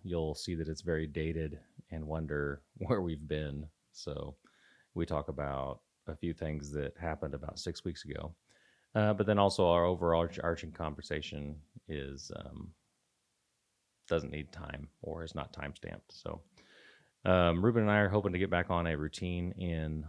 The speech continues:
August. And it's been a wild season, just a little bit up in the air. So thanks for always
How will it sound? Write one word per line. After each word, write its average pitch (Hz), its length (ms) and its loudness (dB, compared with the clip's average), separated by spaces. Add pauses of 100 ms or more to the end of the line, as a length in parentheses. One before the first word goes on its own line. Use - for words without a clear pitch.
August. - 580 -2 (440)
And 80 460 -8
it's 78 200 -8
been 78 420 -2 (420)
a 80 80 -4
wild 80 440 2
season, 95 640 -4 (220)
just - 280 -6
a 85 40 -4
little 87 240 -4
bit 85 380 -4 (240)
up 82 140 -6
in - 60 -6
the 90 120 -2
air. 82 200 -4 (100)
So 78 340 -6 (680)
thanks 92 220 2
for 82 520 4 (720)
always 90 600 2